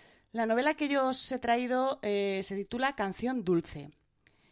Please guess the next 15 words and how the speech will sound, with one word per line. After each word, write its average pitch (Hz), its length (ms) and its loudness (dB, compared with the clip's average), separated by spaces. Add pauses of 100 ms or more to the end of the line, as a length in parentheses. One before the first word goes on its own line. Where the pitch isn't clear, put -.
(120)
Y 214 100 -4
la 202 120 2
verdad 196 400 2
es 294 160 0
que 330 140 -4
es 311 180 -2
un, 269 500 -6
es 240 120 -8
una 311 100 2
historia 302 380 0
que 226 80 -10
impacta 214 500 -4
desde 220 220 0
el 185 100 2
principio. 156 920 -6